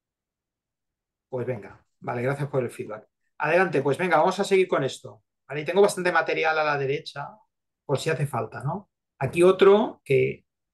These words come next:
tiene bastantes votos, la integración de las actividades U X en el sprint. Vale, a ver, aquí os puedo decir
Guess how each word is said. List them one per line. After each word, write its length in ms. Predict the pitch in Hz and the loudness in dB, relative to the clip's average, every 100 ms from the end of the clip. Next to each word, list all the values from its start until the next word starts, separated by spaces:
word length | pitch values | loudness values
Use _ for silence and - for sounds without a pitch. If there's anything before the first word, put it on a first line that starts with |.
| _ _ _ _ _ _ | _ _ _ _ _ _
tiene 160 | 143 | -6
bastantes 380 | 151 143 147 135 | -2 -2 0 -2
votos, 340 | 139 170 202 196 | 0 2 4 4
la 100 | 131 | 2
integración 600 | 131 139 127 127 - 143 | 2 0 0 -2 -4 -6
de 60 | |
las 140 | 143 147 | -4 -6
actividades 600 | - 139 135 143 147 139 | -6 -2 -2 0 -4 -4
U 120 | 135 | -4
X 360 | 135 170 170 135 | -4 -8 -10 -10
en 120 | 131 | -8
el 380 | 147 160 156 - | -6 -8 -10 -14
sprint. 480 | - - 131 107 - _ _ _ _ _ _ _ | -14 -6 -6 -6 -14 _ _ _ _ _ _ _
Vale, 240 | - 135 143 | -12 -4 -2
a 60 | |
ver, 160 | 123 110 | 0 -2
aquí 260 | 110 147 | -4 -4
os 100 | 160 - | -4 -2
puedo 280 | 156 165 | -2 0
decir 760 | 156 135 - 156 160 175 - | 2 0 0 -4 -2 -2 -4